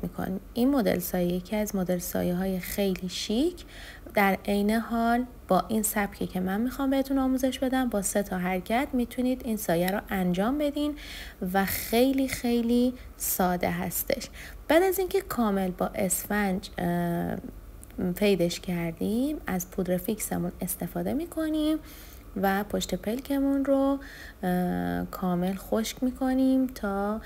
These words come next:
اه، سایه خوب، اه، بشینه. بعدش از یه مداد قهوه‌ای رنگم استفاده می‌کنم. شما اگر مداد قهوه‌ای ندارین، می‌تونید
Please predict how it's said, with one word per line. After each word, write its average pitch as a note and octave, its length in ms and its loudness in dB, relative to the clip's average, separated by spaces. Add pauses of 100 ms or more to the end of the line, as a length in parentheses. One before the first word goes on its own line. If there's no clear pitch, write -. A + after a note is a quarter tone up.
(280)
اه، F3 180 0
سایه F3 460 0
خوب، - 260 -4 (220)
اه، E3 240 -2 (100)
بشینه. - 480 -2 (160)
بعدش C4+ 380 2
از G3+ 300 -2
یه G#3+ 200 2
مداد A3 800 2 (440)
قهوه‌ای F3 500 2
رنگم A3 680 0
استفاده F#3 580 -2
می‌کنم. F3+ 360 -4
شما G3+ 240 2
اگر A#3+ 220 2
مداد G3+ 360 0
قهوه‌ای F#3+ 380 -2
ندارین، F#3+ 720 2
می‌تونید B3+ 480 0